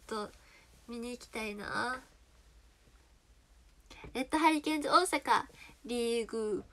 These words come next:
ワン、一月九日、日曜日、三時半、リコブラグラムズ東京線、アンバサダー来場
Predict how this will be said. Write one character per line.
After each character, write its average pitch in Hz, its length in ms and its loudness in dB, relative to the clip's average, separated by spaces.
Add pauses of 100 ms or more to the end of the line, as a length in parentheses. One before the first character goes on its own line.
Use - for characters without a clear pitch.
(200)
ワ 359 220 12
ン、 - 100 -6
一 - 220 -4
月 233 260 -2
九 220 120 -4
日、 208 600 -6
日 254 340 -2
曜 415 280 6
日、 202 300 -4 (1900)
三 370 360 6
時 403 80 6
半、 359 460 8 (920)
リ 247 280 0
コ 320 520 8
ブ 269 360 2
ラ 294 300 12 (400)
グ 247 320 -2
ラ 254 200 10
ム 226 300 -2
ズ 202 200 -4
東 254 320 4
京 233 340 4
線、 220 280 0 (480)
ア 254 120 10
ン 262 140 4
バ 262 140 8
サ 240 200 4
ダ 202 300 6
ー - 20 2
来 349 220 10
場 392 340 12